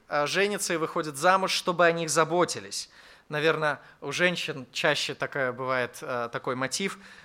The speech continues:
А, "Я хочу, чтобы вот, а, обо мне заботились, чтобы передо мной всегда открывали дверь, чтобы, а, меня всегда подвозили,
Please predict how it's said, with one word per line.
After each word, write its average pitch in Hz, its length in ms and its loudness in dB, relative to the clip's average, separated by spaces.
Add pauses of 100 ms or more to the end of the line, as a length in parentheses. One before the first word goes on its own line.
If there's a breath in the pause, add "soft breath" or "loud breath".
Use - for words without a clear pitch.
(140 loud breath)
А, 135 160 2
"Я 147 160 0
хочу, 190 320 -4
чтобы 151 320 -4
вот, 156 240 -2 (300 loud breath)
а, 151 240 6
обо 165 220 4
мне 185 180 -2
заботились, 156 560 -2
чтобы 151 220 -4
передо 165 280 -2
мной 175 160 -4
всегда 156 320 0
открывали 151 460 0
дверь, 131 320 -6
чтобы, 147 400 -2 (640 loud breath)
а, 135 520 0 (140)
меня 165 340 -2
всегда 160 360 0
подвозили, 147 920 -2